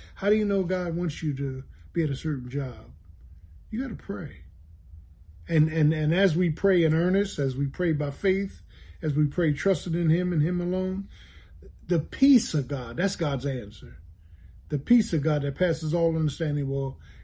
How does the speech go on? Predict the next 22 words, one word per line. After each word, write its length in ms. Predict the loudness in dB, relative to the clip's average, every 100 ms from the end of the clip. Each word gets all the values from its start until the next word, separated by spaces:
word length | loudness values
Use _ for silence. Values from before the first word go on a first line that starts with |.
| -16 -12 -6
garnish, 560 | 4 4 4 0 -2 0
it 80 |
will 140 | 0 2
guard 320 | 6 6 6
our 120 | 4
hearts 280 | 2 0 -2
and 120 | -2
minds 280 | 0 -2 -4
through 160 | -4 -2
Christ 300 | -2 -2 -2
Jesus. 380 | -2 -2 -4
That 220 | 0 2 4
is, 340 | 2 0 -6 -14 -16 -16 -12 -2
God 280 | 0 0
sends 300 | 0 0 0
a 60 | -2
peace 580 | -4 -4 -2 -2 -4 -6
when 200 | -4 -2
we're 200 | -2 -2
in 80 | -4
his 180 | -6
will. 300 | -8 -8 -8